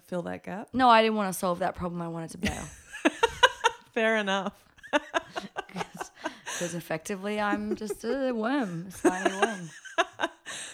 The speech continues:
Speaker 1: So I've, um, I've seen a few of your shows, and I, I think you're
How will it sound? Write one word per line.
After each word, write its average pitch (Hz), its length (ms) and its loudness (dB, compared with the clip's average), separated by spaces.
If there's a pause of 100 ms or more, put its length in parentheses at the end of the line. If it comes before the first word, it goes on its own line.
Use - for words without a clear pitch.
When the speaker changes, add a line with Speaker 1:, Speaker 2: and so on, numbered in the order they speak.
(380)
Speaker 1:
So 233 600 6 (100)
I've, 302 260 2
um, 269 400 0
I've 277 160 -4
seen 320 240 -6
a 262 60 -2
few 208 180 0
of 190 100 -2
your 185 140 0
shows, 165 520 0 (600)
and 190 200 -2
I, 196 500 2 (640)
I 226 140 -2
think 202 300 -6
you're 165 360 0